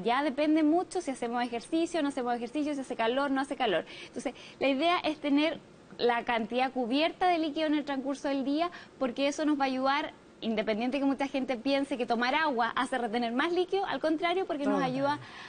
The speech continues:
Speaker 2: contrario.
Speaker 1: al riñón a filtrar. Eh, el déficit de proteínas, y aquí volvemos a lo que siempre conversamos. En Chile se comen muy poquitas proteínas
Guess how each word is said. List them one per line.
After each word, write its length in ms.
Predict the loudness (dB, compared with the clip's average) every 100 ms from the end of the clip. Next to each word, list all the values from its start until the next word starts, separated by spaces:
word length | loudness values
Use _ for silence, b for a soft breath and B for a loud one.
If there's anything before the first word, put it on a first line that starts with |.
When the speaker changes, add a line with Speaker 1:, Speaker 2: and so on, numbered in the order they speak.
| B
Speaker 2:
contrario. 280 | 0 2 0
Speaker 1:
al 60 | 0
riñón 380 | -2 0 0
a 60 | 0
filtrar. 480 | -2 -4 -2 -2 -2 B B B B 0
Eh, 460 | 2 4 4 2 2
el 100 | 2
déficit 360 | 2 2 2 2
de 100 | 2
proteínas, 640 | 0 2 4 4 2 0
y 100 | -2
aquí 180 | 0 0
volvemos 400 | 2 2 2 2
a 20 |
lo 80 | 2
que 100 | 0
siempre 300 | 0 0 2
conversamos. 640 | 2 2 2 0 0 -2 -6 -18 -20 -20 -20 -10
En 160 | -8 -4
Chile 240 | -2 -2
se 120 | -2
comen 260 | -2 0 0
muy 120 | 0
poquitas 340 | -2 -4 -4 -6
proteínas 560 | -4 -4 -2 -2 -2